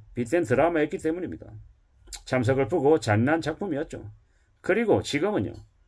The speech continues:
지금 별반 다르지 않죠. 그대로입니다. 앞으로 우리 한국 경제, 우리 개개인들의 삶, 보통 사람들, 서민들 더 사는 게 힘들고 어려워질 수 있죠. 내수가 많이 무너진다라고 얘기합니다.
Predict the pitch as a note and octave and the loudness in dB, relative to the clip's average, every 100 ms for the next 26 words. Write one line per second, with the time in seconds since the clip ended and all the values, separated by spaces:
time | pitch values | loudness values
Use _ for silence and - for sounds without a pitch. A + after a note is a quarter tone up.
0 | - - - D#3 G3 F#3 G3 G3+ A2 C#3+ | -20 -18 -4 -2 2 2 2 2 2 2
1 | E3 E3 - - - - - - - G#2+ | 2 -2 -4 -10 -12 -20 -20 -12 -4 2
2 | E3 D3 F3 F3 - G#2 - - - - | 2 2 0 -6 -10 -18 -20 -20 -20 -20
3 | - - A#2+ B2+ E3 F3 B2+ D3+ E3+ E3 | -20 -6 -2 0 2 2 2 2 2 0
4 | - _ - - _ - F3 E3+ B2+ C#3 | -6 _ -20 -20 _ -8 -2 -2 0 0
5 | E3+ D3+ E3 E3+ - - A#2 D3+ - A#2 | 0 2 0 -2 -12 -8 0 0 2 2
6 | C#3 E3 E3 C#3+ A2 C3 E3+ - - _ | 2 2 0 0 0 -2 -4 -8 -18 _
7 | - A#2 C#3+ D#3+ E3+ D#3 D3+ F#3 E3 - | -6 -4 0 2 2 2 0 -4 -4 -4
8 | A#2 D#3 E3+ A2 - - _ - A#2+ D3 | 0 0 0 -2 -4 -20 _ -2 2 2
9 | C3+ B2+ D3+ D#3 F3 F3+ E3 G#2 - D#3+ | 2 2 2 0 -2 -2 -2 -2 2 6
10 | D#3+ B2+ D3 - D3+ - - - _ _ | 6 6 0 -2 -6 -6 -12 -14 _ _
11 | - A#2+ B2 E3+ C#3 B2+ D3+ E3+ C3+ D#3+ | -2 2 4 6 6 4 4 4 4 4
12 | D#3+ D3 F3 D#3 G#2 A2 A#2+ E3 - | 4 2 2 0 0 0 -4 -4 -10